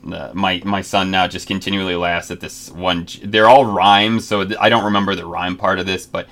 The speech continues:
something like, "The only contest the witch ever won was a, was a big butt contest." My, my kid just,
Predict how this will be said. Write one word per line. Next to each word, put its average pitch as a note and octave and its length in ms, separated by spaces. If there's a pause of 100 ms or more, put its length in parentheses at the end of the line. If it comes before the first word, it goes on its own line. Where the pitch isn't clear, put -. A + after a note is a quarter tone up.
(300)
something G2+ 340
like, G2 180
"The G#2 120
only A2 180
contest G#2+ 640
the F#2 100
witch F2+ 520
ever G#2 280
won G2+ 440
was G2 180
a, F2+ 340
was G2+ 140
a F2+ 40
big F#2+ 300
butt G2+ 240
contest." G#2+ 580 (380)
My, F#2+ 260
my F#2+ 160
kid F2 240
just, - 220